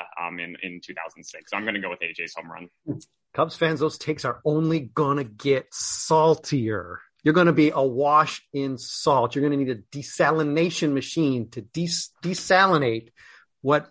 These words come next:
Speaker 2: Eloy is gonna do to you over these coming years. Now, Joe, uh, I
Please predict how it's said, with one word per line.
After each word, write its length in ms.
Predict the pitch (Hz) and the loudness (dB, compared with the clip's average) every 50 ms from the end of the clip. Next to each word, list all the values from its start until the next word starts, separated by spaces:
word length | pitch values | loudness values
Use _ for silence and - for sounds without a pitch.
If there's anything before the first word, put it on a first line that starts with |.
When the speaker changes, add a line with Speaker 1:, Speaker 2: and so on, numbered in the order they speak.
| _ - | _ -4
Speaker 2:
Eloy 280 | 151 139 143 143 143 143 | -2 0 2 2 4 2
is 80 | 135 117 | 2 0
gonna 220 | 135 139 135 131 | -2 -4 -6 -6
do 200 | 117 117 135 131 | -6 -6 -8 -8
to 160 | - - - 113 | -8 -8 -8 -6
you 260 | 113 110 113 - - - | -4 -4 -6 -6 -8 -6
over 340 | 123 120 117 113 113 117 117 | -4 -4 -4 -2 -4 -4 -4
these 240 | 113 113 110 107 - | -4 -6 -8 -8 -6
coming 240 | - 123 123 127 131 | -6 -4 -4 -2 -2
years. 180 | 131 123 120 - - - - - | -2 -4 -4 -8 -12 -14 -4 2
Now, 140 | 170 180 175 | 4 4 4
Joe, 480 | 135 170 202 254 247 220 190 - - - | 6 6 6 6 6 4 4 2 -2 2
uh, 340 | 170 165 165 165 165 160 170 - | 4 6 6 6 6 4 4 2
I 380 | - 143 196 233 277 262 185 - | 2 2 2 2 2 -2 -6 -10